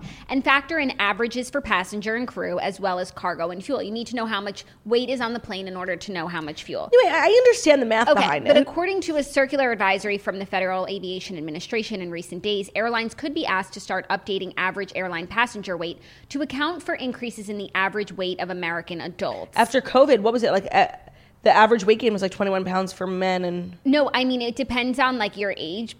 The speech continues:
Speaker 1: but the average weight gain for millennials in covid was forty pounds.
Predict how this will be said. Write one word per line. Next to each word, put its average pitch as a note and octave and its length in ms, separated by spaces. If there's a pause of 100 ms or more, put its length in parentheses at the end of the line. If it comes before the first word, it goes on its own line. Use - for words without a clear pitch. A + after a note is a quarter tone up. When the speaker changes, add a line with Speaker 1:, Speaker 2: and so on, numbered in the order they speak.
Speaker 1:
but A3+ 220
the - 100
average D4+ 320
weight G3+ 200
gain G#3+ 140
for G#3+ 140
millennials G3+ 840
in A3 160
covid G#3+ 360
was C#4+ 200
forty G3+ 280
pounds. - 640